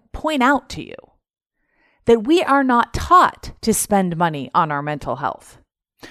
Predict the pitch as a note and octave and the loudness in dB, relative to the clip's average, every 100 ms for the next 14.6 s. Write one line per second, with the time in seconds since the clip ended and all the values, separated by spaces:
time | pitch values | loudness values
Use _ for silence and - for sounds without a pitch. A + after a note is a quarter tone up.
0 | - B3+ C#4 B3+ A#3 - - - D#4 - | -2 2 4 4 2 0 -4 2 2 2
1 | - - A3+ - F#3+ F3 E3 B3 C#4 E3+ | -4 -12 -8 -6 -6 -6 -2 2 2 -2
2 | F#3+ - - - - _ _ _ A#3+ A3+ | -6 -10 -14 -18 -20 _ _ _ 2 4
3 | G3+ F#3+ F#3 D#3+ A#3 C#4 - - _ _ | 4 2 -2 0 0 0 -6 -20 _ _
4 | _ G#3 C4+ C4+ B3 C#4 D#4 - - D#4 | _ 0 2 4 4 4 2 -2 -2 2
5 | F4 - A3 G3 F3+ A#3+ D#4+ G3 F3+ - | 2 0 -6 -6 2 2 4 0 -4 -12
6 | - - - - A3+ G3+ F#3 - D#4+ C4 | -18 -20 -20 -4 -2 0 -2 2 4 4
7 | F#3+ - - - A3 G#3 G#3 D#4+ A#3 - | 0 -8 -20 -6 -2 0 2 2 2 -2
8 | B3+ A#3+ A3+ A3 - D4+ C4+ F3+ F3+ F3 | -4 -2 -2 -2 0 2 2 2 2 0
9 | E3+ D#4 F4 - - _ _ _ _ A#3+ | -2 -4 -4 -10 -14 _ _ _ _ 2
10 | F4+ F4 C4+ A#3 A#3+ G#3 E3+ B3+ F#4 B3 | 2 4 2 4 -2 -4 4 4 6 2
11 | - - - - _ _ - - C#4+ C#4 | 0 -10 -16 -20 _ _ -14 2 4 4
12 | A3+ - D#4 G4+ A#3+ D#3 - - - _ | 2 0 -2 -2 -4 -6 -12 -20 -20 _
13 | _ _ _ _ _ _ _ _ _ _ | _ _ _ _ _ _ _ _ _ _
14 | _ - A#3+ D#4+ G4 - | _ -2 2 2 2 -4